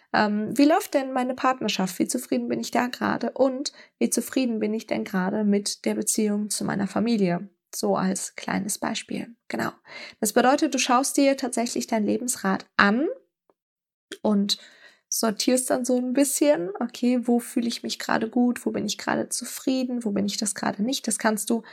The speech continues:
auf einer Skala von eins bis zehn machen. Das heißt, du fragst dich eben zum Beispiel, okay, wie zufrieden bin ich denn gerade mit meinem Umgang mit meinen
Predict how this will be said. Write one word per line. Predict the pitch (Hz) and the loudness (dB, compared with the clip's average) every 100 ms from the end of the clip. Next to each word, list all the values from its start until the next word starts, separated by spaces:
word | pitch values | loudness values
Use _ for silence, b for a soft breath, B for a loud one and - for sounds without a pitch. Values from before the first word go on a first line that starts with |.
| B B | B B
auf | - 196 | 0 2
einer | 190 196 | 4 4
Skala | - 214 233 262 247 | 2 0 -2 0 0
von | 247 214 | -2 -6
eins | - 196 196 196 | 0 0 2 -2
bis | - - - | -4 -4 0
zehn | - 311 | 0 0
machen. | 269 247 233 | -2 -2 -4
Das | 233 | 0
heißt, | 220 - | 0 -2
du | |
fragst | 214 233 240 - | 2 4 4 2
dich | 233 - | -2 0
eben | 214 214 | 0 -2
zum | - | -4
Beispiel, | 214 208 - 208 - B B B _ | -2 -2 -2 -4 -4 B B B _
okay, | 240 269 269 277 B B | -2 2 2 -2 B B
wie | 254 | 0
zufrieden | 262 277 254 262 247 240 | 4 2 2 2 2 2
bin | 233 | 2
ich | 233 233 | 0 -2
denn | 214 | -4
gerade | 202 202 208 | -2 0 0
mit | 208 214 214 | 2 0 2
meinem | 202 196 | 4 4
Umgang | 190 247 240 208 202 | 4 2 2 2 2
mit | 196 | 0
meinen | 196 185 180 190 | 0 0 0 -2